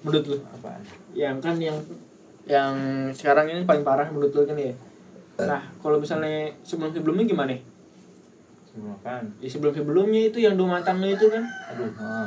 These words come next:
Speaker 2: terus?
Speaker 1: Gimana tuh?
Speaker 2: Ya
Speaker 1: Mereka?
Speaker 2: nggak gimana sih, Nar?
Speaker 1: Ya gimana, masalah mereka pasti ada kan, nggak mungkin pacaran gitu-gitu aja putus kan. Pasti ada masalahnya, problematikanya.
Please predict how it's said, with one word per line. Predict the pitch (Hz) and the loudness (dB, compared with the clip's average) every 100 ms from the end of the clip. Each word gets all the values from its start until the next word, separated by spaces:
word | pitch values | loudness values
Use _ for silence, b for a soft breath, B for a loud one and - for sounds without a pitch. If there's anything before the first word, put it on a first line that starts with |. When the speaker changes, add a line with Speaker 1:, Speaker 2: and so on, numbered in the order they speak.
| - | -6
Speaker 2:
terus? | 113 127 - - - - - - - - | -8 -8 -10 -20 -20 -20 -20 -20 -20 -20
Speaker 1:
Gimana | - 156 151 143 | -12 -6 -4 -2
tuh? | 139 131 - - _ - | -4 -8 -10 -20 _ -12
Speaker 2:
Ya | 113 | -6
Speaker 1:
Mereka? | 107 - 139 | -2 -2 -2
Speaker 2:
nggak | 143 | -6
gimana | 92 110 139 | -8 -10 -10
sih, | - | -12
Nar? | 123 120 117 - - | -16 -16 -20 -20 -12
Speaker 1:
Ya | 143 143 151 - - - | -2 0 0 -4 -14 -6
gimana, | 226 285 339 330 311 | -2 0 -2 -4 -4
masalah | 294 285 277 | -4 -4 -4
mereka | 277 294 | -4 -2
pasti | 311 311 | -2 0
ada | 320 311 294 | 2 4 2
kan, | 294 | 2
nggak | 302 285 | 0 -2
mungkin | 285 277 302 269 185 B B B - - - | -2 -4 -4 -4 -8 B B B -20 -20 -12
pacaran | - 240 254 277 | 0 0 2 0
gitu-gitu | 240 240 254 247 | 2 2 2 2
aja | 254 | 0
putus | 254 233 240 247 | 2 0 0 -4
kan. | - 269 | -4 -8
Pasti | - 240 | -2 0
ada | 269 196 | 2 4
masalahnya, | 185 170 165 170 180 180 | 4 4 2 2 2 2
problematikanya. | 170 151 160 156 165 175 185 190 | 0 -2 -4 -2 0 0 0 -2